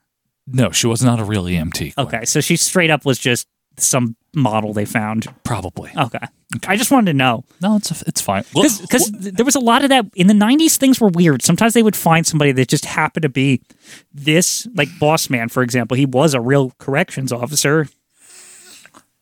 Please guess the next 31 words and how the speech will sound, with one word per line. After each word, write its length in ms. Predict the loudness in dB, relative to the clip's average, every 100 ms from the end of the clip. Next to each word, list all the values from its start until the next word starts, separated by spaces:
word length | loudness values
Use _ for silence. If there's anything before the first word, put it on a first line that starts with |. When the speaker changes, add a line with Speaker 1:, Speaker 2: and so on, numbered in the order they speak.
| -6
Speaker 2:
You 120 | 0
know? 220 | 2 0 -2
Speaker 1:
Yes, 260 | -2 -2
but 140 | 0 0
he 60 | 2
was 100 | 2
a 60 |
wrestler 400 | 2 2 2 2
before 540 | 0 0 -2 0 2 2
that, 340 | 0 -2 -2
before 380 | -2 0 2 2
they 100 | 2
made 260 | 2 2 0
him 120 | -2
a 40 |
prison 380 | -2 -2 0 0
guard 300 | 0 0 0
Speaker 2:
Mm-hmm. 100 | 0
Speaker 1:
in 120 | 0 0
W 200 | -2 -2
W 340 | -6 -6 -4
F. 140 | -4 -2
They 120 | -2
just 220 | 0 0
did 160 | 0 0
that 160 | -2
because 300 | -4 -4 -2
it 80 | -2
was 300 | -2 -2 -2
his 160 | -4 -8
f-, 160 | -12